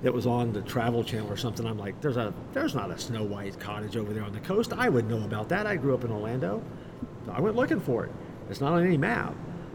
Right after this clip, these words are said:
Um, took me a, quite a while, but I found it. Um, got over to it, and when I got there, of course, there, it's under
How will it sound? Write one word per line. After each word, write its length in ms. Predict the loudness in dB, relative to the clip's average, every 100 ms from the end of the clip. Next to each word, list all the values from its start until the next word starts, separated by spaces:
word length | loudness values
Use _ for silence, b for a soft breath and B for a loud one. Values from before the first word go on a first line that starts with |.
| -6
Um, 440 | -2 -2 -2 -6 -8
took 160 | 0 2
me 140 | 2
a, 60 | 2
quite 300 | 0 0 4
a 40 |
while, 200 | 4 4 4
but 80 | 2
I 40 |
found 280 | 4 2 4
it. 100 | 2 0 B B B B
Um, 400 | 0 0 0 -4 -6 -6
got 200 | 0 4
over 220 | 6 4
to 240 | 4 2 2
it, 100 | 0 -2
and 160 | -2
when 80 | -2
I 80 | -2
got 320 | 0 0 0
there, 160 | 0 0
of 100 | 0
course, 280 | 0 0
there, 260 | 0 0 0 0
it's 160 | -2 -2
under 200 | 0